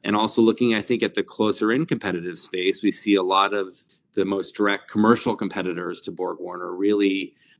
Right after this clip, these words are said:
anchoring their brands in a direct commercial, you know, promise, right? Um, kind of how they serve O E Ms or how they serve the mobility marketplace. And that's obviously, you know, the core of what BorgWarner does. It's important foundational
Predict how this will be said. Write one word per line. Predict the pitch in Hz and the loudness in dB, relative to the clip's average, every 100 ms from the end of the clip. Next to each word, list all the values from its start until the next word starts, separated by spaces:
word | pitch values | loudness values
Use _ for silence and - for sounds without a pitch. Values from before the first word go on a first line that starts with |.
| _ | _
anchoring | 160 175 143 139 120 | 0 2 4 6 6
their | 110 | 4
brands | 110 107 101 98 | 2 0 2 -2
in | 101 | -2
a | 92 | -4
direct | 87 98 98 - _ | 0 0 0 -4 _
commercial, | - 101 101 98 - 95 87 90 - _ | -6 -2 0 0 2 0 0 -4 -10 _
you | 95 | -10
know, | - | -10
promise, | - 85 76 60 - 95 | -10 -10 -8 -10 -12 -8
right? | 92 98 - _ - _ | -4 -2 -4 _ -20 _
Um, | 85 85 | -12 -10
kind | - 90 | -8 -6
of | |
how | - 107 107 | -2 2 6
they | 101 | 6
serve | 98 104 95 | 4 0 -4
O | 95 92 | -4 -4
E | 92 | -6
Ms | 90 87 92 | -8 -10 -14
or | |
how | - 98 | -4 -4
they | 92 | -4
serve | 90 95 90 | -8 -10 -10
the | 92 | -14
mobility | 90 92 90 87 | -18 -18 -18 -18
marketplace. | 87 85 - - 87 82 - 98 | -16 -16 -18 -18 -14 -12 -12 -16
And | 78 _ _ _ - | -20 _ _ _ -4
that's | 127 | 0
obviously, | 127 117 110 110 101 - _ _ | 2 0 -2 -2 -4 -6 _ _
you | 104 | -8
know, | 90 | -8
the | - | -10
core | - 151 - | 0 2 2
of | 95 | -2
what | 123 | -2
BorgWarner | 120 117 110 101 95 | 0 0 0 -2 -4
does. | 107 110 104 | -2 -2 -4
It's | 98 - | -6 -10
important | 92 - 113 101 98 _ _ _ _ _ - | -16 -8 -8 -8 -18 _ _ _ _ _ -4
foundational | 101 101 104 - 104 92 90 | -2 2 0 0 -4 -6 -10